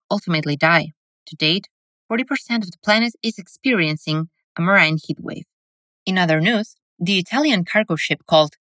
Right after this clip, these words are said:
the Grande Costa d'Avorio caught fire in New Jersey, taking the life of two Newark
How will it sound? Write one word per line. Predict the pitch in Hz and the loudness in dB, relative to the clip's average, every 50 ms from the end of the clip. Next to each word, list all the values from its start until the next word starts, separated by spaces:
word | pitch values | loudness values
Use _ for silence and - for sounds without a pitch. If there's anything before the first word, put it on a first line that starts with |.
| _ _ - | _ _ -4
the | 156 156 | -4 0
Grande | 147 156 165 208 247 269 - | 2 2 2 2 0 -2 -4
Costa | 254 247 - - 214 | -4 -6 -2 -2 0
d'Avorio | 202 254 226 185 156 147 143 143 147 156 _ _ _ _ _ _ _ _ | 0 2 0 0 -2 0 -2 -4 -4 -4 _ _ _ _ _ _ _ _
caught | - 240 247 | 0 0 0
fire | - - - 285 269 220 | 2 0 0 2 2 2
in | 185 170 170 170 175 | 2 2 2 0 2
New | 196 220 208 | 0 0 0
Jersey, | - 185 185 175 156 147 135 156 - _ | 2 2 2 2 0 -2 -10 -10 -12 _
taking | - 165 - - 160 156 | -6 -6 -2 0 -2 0
the | 147 151 | 0 0
life | 151 170 226 254 | 2 2 2 2
of | - - _ | -2 -14 _
two | - - 269 254 | -6 -4 -2 0
Newark | 233 220 208 196 190 | 0 2 0 0 -2